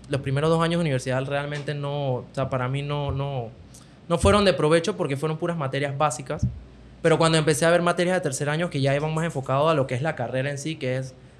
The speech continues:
administración con toda la parte financiera que no te dan en administración de empresas,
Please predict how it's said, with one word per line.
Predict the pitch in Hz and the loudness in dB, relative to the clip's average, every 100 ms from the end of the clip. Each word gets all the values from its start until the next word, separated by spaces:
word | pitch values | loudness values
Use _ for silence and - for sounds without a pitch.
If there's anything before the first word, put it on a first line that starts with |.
| - | -2
administración | 170 175 156 135 123 - 156 185 | 0 2 0 0 -2 -2 -2 -2
con | 180 135 | -4 -2
toda | 135 151 | 0 2
la | 143 143 | 0 0
parte | 135 131 156 139 120 113 - - - - | -2 -2 -4 -2 -4 -8 -18 -20 -20 -4
financiera | 202 165 139 156 185 170 175 | 0 2 0 0 2 4 4
que | 151 | 2
no | 143 | -4
te | 147 | -4
dan | 151 156 | -4 -4
en | 160 151 | -4 -2
administración | 131 123 123 120 131 | -2 -2 -6 -6 -4
de | 127 | -4
empresas, | 123 160 139 147 - | -2 -2 -2 -6 -12